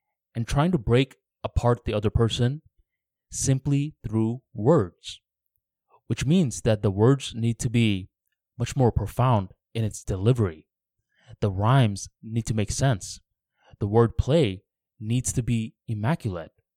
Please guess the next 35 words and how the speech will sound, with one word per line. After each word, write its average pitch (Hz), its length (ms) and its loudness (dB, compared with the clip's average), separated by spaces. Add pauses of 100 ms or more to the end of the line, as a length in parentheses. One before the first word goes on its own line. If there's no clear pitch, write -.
(960)
Now, 110 80 -10
every 220 240 -2
now 151 200 2
and 123 100 0
then, 110 320 -2 (160)
what 117 180 0
happens 131 400 0
is 107 320 -2 (160)
the 104 100 -4
battle 120 300 2
rapper 120 480 2 (260)
chokes. - 540 0 (580)
They 113 220 0
forget 120 440 -2 (180)
the 107 160 -6
rhymes 101 340 -2
that 104 160 -4
they 104 340 0
initially 104 400 -4
wrote. 113 300 0 (1200)
And 135 160 0
this 147 140 2
is 190 180 -4 (120)
a 117 100 -2
problem 120 520 -2
that 95 280 -4
tons 127 320 -2
of 113 100 -6
public 104 280 -4
speakers 98 560 -4
face, - 440 -4 (280)
where 110 140 -2
they're 117 180 2
thinking, 110 480 -2 (480)
"Okay, 101 300 -2